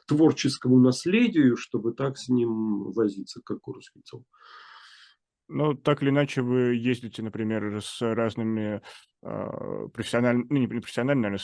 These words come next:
Speaker 2: с-, назовём это встречи с аудиторией, встречи со зрителями.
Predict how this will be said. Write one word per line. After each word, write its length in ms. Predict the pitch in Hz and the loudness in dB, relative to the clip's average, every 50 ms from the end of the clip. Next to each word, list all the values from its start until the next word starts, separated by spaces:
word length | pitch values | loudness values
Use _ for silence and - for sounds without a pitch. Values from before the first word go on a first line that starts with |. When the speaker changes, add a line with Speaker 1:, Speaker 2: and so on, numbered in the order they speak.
| - - 120 | -8 -10 -6
Speaker 2:
с-, 40 | - | -2
назовём 300 | 135 120 107 131 127 123 | -2 2 2 4 4 4
это 100 | 117 120 | 2 0
встречи 380 | 107 - - 131 139 127 - 123 | -4 -2 0 0 0 0 0 -4
с 80 | - - | -2 -2
аудиторией, 540 | 123 120 120 120 120 - 139 147 139 120 107 | -2 0 -2 -2 0 2 2 4 4 2 -2
встречи 320 | - - 110 107 - - | -4 -6 -8 -8 -8 -10
со 160 | - - 110 | -8 -6 -6
зрителями. 600 | 107 104 117 139 139 - 120 113 110 107 104 104 | -2 0 0 0 0 0 -2 -2 -2 -2 -4 -4